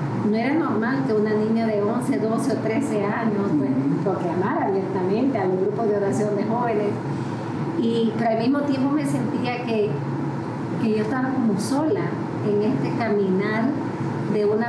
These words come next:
Speaker 1: proclamación de algo tan bello que yo sentía que la Virgen había colocado en mi corazón. Y creo que eso es lo que me pasó, que al ver a Juan Pablo, sin yo saberlo,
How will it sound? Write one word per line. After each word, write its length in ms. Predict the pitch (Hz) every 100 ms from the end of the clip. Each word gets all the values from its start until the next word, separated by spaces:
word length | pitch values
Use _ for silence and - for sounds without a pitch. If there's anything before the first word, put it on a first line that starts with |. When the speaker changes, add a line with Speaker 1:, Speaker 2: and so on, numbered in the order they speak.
| -
Speaker 1:
proclamación 680 | 226 233 226 214 214 226 220
de 120 | 214
algo 240 | 214 226
tan 340 | - 214 196 196
bello 320 | 220 233 220 196
que 140 | 196 - -
yo 120 | 214 214 -
sentía 400 | 302 226 226 226 226
que 60 | 220
la 120 | 196
Virgen 280 | 208 269 226
había 240 | 202 233
colocado 440 | - 208 190 220 233
en 80 | 247
mi 60 | 233
corazón. 540 | 208 190 185 202 196 - - - - - - -
Y 60 | 220 226
creo 160 | 233
que 100 | 233
eso 120 | -
es 60 | 262
lo 120 | 226 220
que 60 |
me 120 | 190 190
pasó, 380 | 175 - 214 196 190
que 80 | 185
al 80 |
ver 240 | 180 202 214
a 80 | 226
Juan 260 | 226 202 196
Pablo, 340 | - 220 214 214 -
sin 220 | 208 190
yo 180 | 214 226
saberlo, 800 | 247 202 - 220 180 180 175